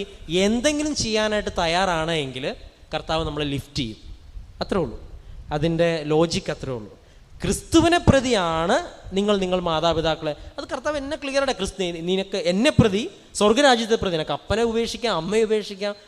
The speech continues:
ഭാര്യ ഉപേക്ഷിക്കാം, മക്കളെ ഉപേക്ഷിക്കാം, വള്ളം ഉപേക്ഷിക്കാം, വല ഉപേക്ഷിക്കാം, എന്ന് വെച്ചാൽ എന്നെ വേണേലും ഉപേക്ഷിക്കാം. പക്ഷെ കൺസേൺ എപ്പോഴും കർത്താവായിരിക്കണം. കർത്താവ് മാത്രമാണെങ്കിൽ എന്ത്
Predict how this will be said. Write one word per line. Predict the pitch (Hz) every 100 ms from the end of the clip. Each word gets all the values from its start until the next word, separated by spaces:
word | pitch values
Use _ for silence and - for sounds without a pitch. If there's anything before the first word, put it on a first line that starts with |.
| -
ഭാര്യ | 143 135 165 254
ഉപേക്ഷിക്കാം, | 208 214 - 190
മക്കളെ | 165 - - 208
ഉപേക്ഷിക്കാം, | 196 165 185 175 - - 147
വള്ളം | 151 190 254
ഉപേക്ഷിക്കാം, | 208 202 202 175
വല | 156
ഉപേക്ഷിക്കാം, | 180 151
എന്ന് | 156
വെച്ചാൽ | 214 226 180
എന്നെ | 196 285
വേണേലും | 220 214
ഉപേക്ഷിക്കാം. | 185 156 135 117 - -
പക്ഷെ | 156 196 - - 151
കൺസേൺ | 165 190 269 247
എപ്പോഴും | 214 202 175
കർത്താവായിരിക്കണം. | - 165 151 135 120 110 - - - - 147
കർത്താവ് | 147 175 190 190 147
മാത്രമാണെങ്കിൽ | 156 - 277 262 196 185 185 180 - - - 135 147 156
എന്ത് | 170